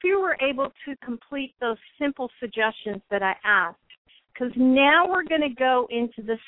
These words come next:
step-by-step methods that I have come across that work best for me. When I stress the point of locating your sacred sp-, space first, right up front,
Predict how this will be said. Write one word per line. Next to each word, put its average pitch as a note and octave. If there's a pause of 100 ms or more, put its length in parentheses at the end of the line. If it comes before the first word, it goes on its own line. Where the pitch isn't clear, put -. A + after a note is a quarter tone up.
step-by-step A3
methods A3 (140)
that A3+
I E4 (100)
have F#3+ (420)
come B3
across G3 (460)
that C4+
work C#4+
best A3+ (380)
for A#3
me. G#3+ (1200)
When D4+
I G4+ (200)
stress C4 (140)
the B3+
point C4
of A3+
locating A#3
your G#3+ (120)
sacred G#3+ (160)
sp-, G3+ (200)
space G#3 (140)
first, F#3+ (140)
right A3+
up D4 (200)
front, G#3